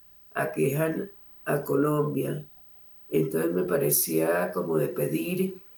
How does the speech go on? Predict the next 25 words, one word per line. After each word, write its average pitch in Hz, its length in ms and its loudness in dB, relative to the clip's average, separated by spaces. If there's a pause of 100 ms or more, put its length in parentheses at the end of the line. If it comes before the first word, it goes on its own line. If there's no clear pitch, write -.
(240)
realmente 170 1400 2 (500)
a, 151 360 0
a 147 180 2
Dios, 180 720 0 (340)
eh, 143 880 4 (280)
que 185 200 -2
cada, 185 460 2
que 185 120 -4
este 208 240 0
tiempo, 202 640 2
que 160 100 -4
es - 140 0
un 160 200 -10
tiempo 170 640 -2 (320)
también 156 800 2
de 165 220 6
con-, 160 380 -2
de 151 220 4
misericordia, 139 880 0
de 143 120 4
conversión 156 920 2 (380)
en 147 140 -6
el - 140 -4
que - 100 -8
estamos, - 680 -2